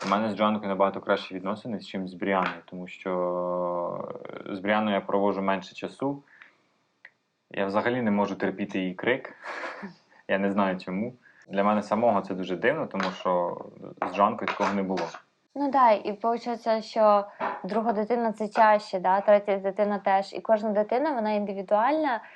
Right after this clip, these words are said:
Speaker 2: і до неї треба різний підхід, і одна дитина могла спати там, ну, нібито як цілий день, як нам здавалось, да? А
Speaker 1: Мгм.
Speaker 2: ця взагалі не спить ні,
Speaker 1: Ну,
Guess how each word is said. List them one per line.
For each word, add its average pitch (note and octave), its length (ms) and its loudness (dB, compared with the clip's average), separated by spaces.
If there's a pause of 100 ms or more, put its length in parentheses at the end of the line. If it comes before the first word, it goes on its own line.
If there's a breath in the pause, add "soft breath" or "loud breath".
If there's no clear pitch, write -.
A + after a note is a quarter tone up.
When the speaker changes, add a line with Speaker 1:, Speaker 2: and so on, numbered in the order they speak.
(340 loud breath)
Speaker 2:
і G#3 60 -4
до F#3+ 80 -2
неї G#3+ 380 6
треба G3+ 380 4
різний G#3 320 -2
підхід, B3+ 720 -2 (180)
і G#3 420 2 (340 loud breath)
одна G#3+ 280 6
дитина G#3+ 380 2
могла G#3+ 380 4
спати G#3 500 4
там, G3 400 2 (260)
ну, G3 320 -2 (1300 loud breath)
нібито G3+ 640 6
як F#3 320 4
цілий G3+ 300 4
день, G#3+ 240 8
як C#4+ 160 2
нам G3 160 0
здавалось, F3+ 600 0
да? G3 400 2
А F3+ 80 -2
Speaker 1:
Мгм. F#3+ 100 -4
Speaker 2:
ця G3 140 6
взагалі G3+ 540 -4
не G3 140 -2
спить F#3+ 400 -2
ні, F#3+ 100 -4
Speaker 1:
Ну, F3+ 320 0